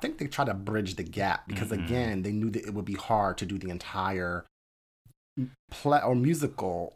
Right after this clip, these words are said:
Speaker 2: They
Speaker 1: without the original. It was just, it was, I think it was just
Speaker 2: It was
Speaker 1: poorly done.
Speaker 2: Yeah.
Speaker 1: Um,
Speaker 2: They tried to preempt the live action movie starring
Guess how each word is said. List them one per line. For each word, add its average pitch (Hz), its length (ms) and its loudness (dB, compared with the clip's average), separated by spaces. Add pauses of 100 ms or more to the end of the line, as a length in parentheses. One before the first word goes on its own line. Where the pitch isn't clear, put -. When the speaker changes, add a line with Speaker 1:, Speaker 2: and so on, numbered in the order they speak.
Speaker 2:
They 107 380 -2
Speaker 1:
without 120 560 2 (680)
the 107 400 -2
original. 95 420 -4
It 226 60 0
was 247 160 2
just, 175 220 2
it 180 40 6
was, 151 220 2
I 131 80 6
think - 220 -2
it 101 40 -2
was 101 100 -2
just 90 140 -2
Speaker 2:
It 139 60 4
was 123 100 2
Speaker 1:
poorly 110 380 2
done. 82 440 -2
Speaker 2:
Yeah. 69 440 -6 (180)
Speaker 1:
Um, 95 640 -2
Speaker 2:
They 107 140 0
tried 107 240 0
to 104 80 -2
preempt 82 520 -6 (100)
the 82 80 -6
live 73 480 -6 (180)
action 78 380 -8
movie 76 480 -8
starring 71 680 -10